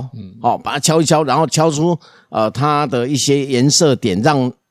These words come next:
Speaker 2: 买家来判断说这个石头到底你心中价值多少钱。当然，卖方，卖方也会自己评估，
Speaker 1: 对。
Speaker 2: 我这个石头我想要卖多少。
Speaker 1: 也算赌石啦。
Speaker 2: 是，它其实就是一个十足的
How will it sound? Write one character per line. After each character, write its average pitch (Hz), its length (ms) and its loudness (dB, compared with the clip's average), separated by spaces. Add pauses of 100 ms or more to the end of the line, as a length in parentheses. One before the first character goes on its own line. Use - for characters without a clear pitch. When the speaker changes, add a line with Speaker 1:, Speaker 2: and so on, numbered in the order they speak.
(120)
Speaker 2:
买 135 260 0
家 170 220 2
来 143 120 4
判 135 260 0
断 135 140 2
说 131 160 -2
这 175 160 -2
个 151 100 2
石 143 220 0
头 120 240 0 (300)
到 160 200 4
底 110 340 -6
你 135 240 0
心 196 240 4
中 196 180 4
价 156 200 2
值 101 120 -6
多 104 120 2
少 101 100 0
钱。 85 220 -8 (280)
当 226 140 4
然， 180 160 -4 (160)
卖 202 240 4
方， 175 260 4 (220)
卖 190 240 2
方 165 240 -2
也 104 240 -2
会 165 220 4
自 160 160 -2
己 117 120 -2
评 104 240 0
估， 110 240 -4 (140)
Speaker 1:
对。 127 140 -2
Speaker 2:
我 139 80 0
这 196 120 0
个 156 60 2
石 147 140 -2
头 143 180 0
我 123 80 0
想 92 200 -4
要 101 60 -2
卖 110 160 0
多 87 200 -6
少。 76 220 -8
Speaker 1:
也 139 140 2
算 220 280 2
赌 110 180 -4
石 107 240 0
啦。 135 80 0
Speaker 2:
是， 156 340 0 (320)
它 180 220 0
其 160 260 0
实 117 300 0
就 160 260 2
是 151 200 2
一 147 40 -2
个 143 80 0
十 139 320 2
足 113 300 -2
的 117 160 -2